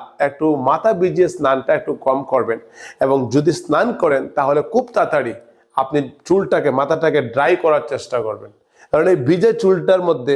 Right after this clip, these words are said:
কন্টিনিউয়াস ঠান্ডা লাগতে লাগতে আপনার সাইনাস ইনফেকশন বাড়তে পারে, আপনার গলার প্রবলেম বাড়তে পারে। এজন্য চেষ্টা করবেন সপ্তাহে আপনি দুদিন তিন দিন আপনি মাথা ভিজাবেন। মহিলারা যারা আছেন বা যাদের চুল লম্বা আছে, ওনারা কিন্তু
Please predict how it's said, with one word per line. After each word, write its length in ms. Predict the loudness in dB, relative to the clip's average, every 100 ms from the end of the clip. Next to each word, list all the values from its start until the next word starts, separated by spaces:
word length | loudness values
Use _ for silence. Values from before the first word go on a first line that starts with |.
| -2
কন্টিনিউয়াস 680 | -2 -2 -2 0 2 0 -2
ঠান্ডা 240 | -4 -2 -2 0
লাগতে 400 | 0 0 2 2
লাগতে 320 | 2 2 2
আপনার 340 | 2 0 -2 -2 -6 -6 -4
সাইনাস 400 | -2 -2 -4 -4
ইনফেকশন 560 | -4 -4 -2 0 0 -4 -18 -20 _ -2
বাড়তে 340 | -2 0 -2
পারে, 260 | 0 0 0 -6 -10 -6
আপনার 240 | -2 -2
গলার 300 | 0 2 2
প্রবলেম 500 | 2 0 2 2 0 -6 -20 _ -2
বাড়তে 320 | 0 0 -4
পারে। 200 | -4 -6 -8 _
এজন্য 260 | 0 0 0
চেষ্টা 380 | 0 -2 2 2
করবেন 300 | 2 0 -2 -6 -14
সপ্তাহে 480 | -6 -4 0 0 2
আপনি 280 | 2 2 -2
দুদিন 400 | 0 0 0 0
তিন 180 | -2 2
দিন 160 | 2
আপনি 360 | 2 0 -4 -4 -14 -4
মাথা 220 | 0 0
ভিজাবেন। 360 | 0 0 2 2
মহিলারা 460 | 4 4 4 4
যারা 260 | 4 4 4
আছেন 240 | 2 -6
বা 400 | -18 _ -10 0
যাদের 260 | 0 0 -4
চুল 160 | 0 2 2
লম্বা 280 | 2 2
আছে, 180 | 2 0
ওনারা 300 | 0 2 2
কিন্তু 480 | 2 -2 0 0 -2